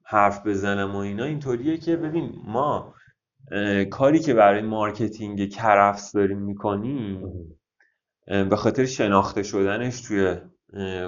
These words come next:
Speaker 1: حوزه‌ای که داره کار می‌کنه و اینا، اه، برای بنتو و جیم هر کاری بکنیم هفت ایکس اون جلوتره.
Speaker 2: آره، قطعاً.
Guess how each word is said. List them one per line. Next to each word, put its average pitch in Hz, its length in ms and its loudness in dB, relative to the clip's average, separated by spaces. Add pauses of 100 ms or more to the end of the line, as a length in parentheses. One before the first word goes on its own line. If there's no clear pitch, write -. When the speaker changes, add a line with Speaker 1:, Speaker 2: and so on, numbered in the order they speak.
Speaker 1:
حوزه‌ای 98 400 0
که 98 120 -6
داره 92 200 -4
کار 92 320 2
می‌کنه 95 380 -6
و 95 40 -8
اینا، 101 480 -4 (680)
اه، 113 540 0
برای 113 480 6
بنتو 123 500 -2 (120)
و - 20 0
جیم 110 800 -6 (920)
هر 139 240 4
کاری 120 380 0
بکنیم 113 540 -2
هفت 147 520 -2
ایکس 147 320 -2
اون 139 200 -4
جلوتره. 98 580 4
Speaker 2:
آره، 85 320 -4
قطعاً. 71 300 -14